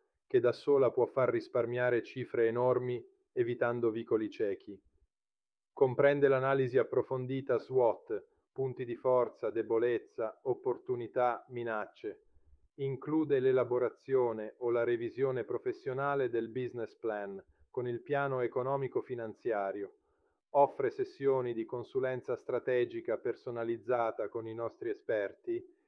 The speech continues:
e l'accesso a metodologie avanzate come business design o design thinking. A volte ci sono anche bonus di valore, come l'audit digitale. È un investimento in chiarezza e direzione.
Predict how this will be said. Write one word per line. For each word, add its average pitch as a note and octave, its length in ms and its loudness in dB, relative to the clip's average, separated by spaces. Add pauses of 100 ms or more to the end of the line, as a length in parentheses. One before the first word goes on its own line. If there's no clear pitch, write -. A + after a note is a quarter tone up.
(100)
e - 120 -6
l'accesso A#2+ 680 -2
a A2+ 60 -2
metodologie A#2+ 960 -2
avanzate A#2 840 -2
come A2 340 -6
business G#2+ 500 -8
design A2+ 560 -4
o G#2+ 100 -6
design A2 480 -6
thinking. G2+ 500 -10 (1300)
A B2 80 -6
volte B2+ 400 2
ci - 120 -14
sono A2+ 300 -8
anche A#2 340 -4
bonus B2 560 -2
di A2 140 -8
valore, G2 600 0 (400)
come A#2+ 260 -4
l'audit A2+ 560 -2
digitale. G2+ 840 -8 (540)
È A#2+ 100 -6
un A#2 140 -4
investimento A#2+ 760 -6
in A2+ 140 -2
chiarezza A#2 540 -2
e A2 80 -4
direzione. G2+ 840 -6